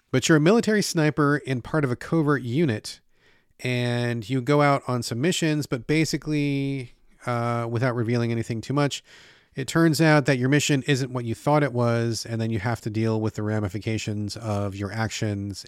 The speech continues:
and your place in the world as this military sniper. So definitely not your usual fare. Um, this is a narrative, story-based experience.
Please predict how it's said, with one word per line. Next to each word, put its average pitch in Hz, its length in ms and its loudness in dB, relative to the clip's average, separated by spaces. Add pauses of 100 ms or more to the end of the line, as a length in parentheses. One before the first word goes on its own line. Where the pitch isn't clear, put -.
and 98 380 -6
your 101 120 -6
place 104 260 -6
in 104 80 -10
the 98 60 -8
world 98 320 -4
as 101 380 -4
this 95 380 -6 (760)
military 98 560 -4
sniper. 92 520 -8 (300)
So 160 280 8
definitely 160 400 4
not 170 300 4
your 151 120 2
usual 127 500 4
fare. 98 540 -6 (360)
Um, 110 220 0
this 117 180 0
is 131 240 2
a 113 180 0
narrative, 131 800 2 (480)
story-based 135 760 2
experience. 127 760 -4